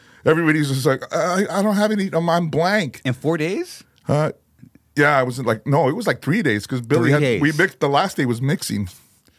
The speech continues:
Speaker 2: So in three days, you're like,
Speaker 1: Three days, we
Speaker 2: "We,
Speaker 1: wrote it,
Speaker 2: we"
Speaker 1: recorded it, and good to go. And then we just needed one more song, and it was like, we're calling people, "Hey, man, we need a riff. Come down." "Nah, fuck you, it's late."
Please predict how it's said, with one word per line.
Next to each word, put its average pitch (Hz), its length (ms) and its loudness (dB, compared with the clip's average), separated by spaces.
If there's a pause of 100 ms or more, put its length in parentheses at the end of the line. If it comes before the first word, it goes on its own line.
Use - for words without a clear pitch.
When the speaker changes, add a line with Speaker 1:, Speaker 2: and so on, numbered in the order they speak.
(640)
Speaker 2:
So 143 160 -2
in 120 120 -2
three 131 180 -2
days, 107 240 -2
you're 117 80 0
like, 104 100 0
Speaker 1:
Three 160 120 4
days, 160 240 2
we 135 80 0
Speaker 2:
"We, 127 60 2
Speaker 1:
wrote 135 200 4
it, 147 140 -2 (180)
Speaker 2:
we" - 80 -6
Speaker 1:
recorded 135 500 2
it, 139 220 0
and 107 320 -4 (1400)
good 127 180 0
to 117 60 2
go. 120 340 2
And 107 100 -2
then 107 60 -2
we 117 100 0
just 120 160 0
needed 135 200 0
one 139 180 2
more 131 140 2
song, 139 380 0
and 107 80 -4
it - 20 -2
was 104 100 -4
like, 110 160 -4
we're 127 140 0
calling 127 340 0
people, 117 240 -6
"Hey, 180 80 -4
man, 208 180 -4
we 202 100 -4
need 240 160 -4
a 196 40 -8
riff. 240 280 -8
Come 240 160 -8
down." 196 200 -4
"Nah, 226 280 0
fuck 208 320 -8
you, 220 120 -4
it's - 140 -8
late." 185 240 -6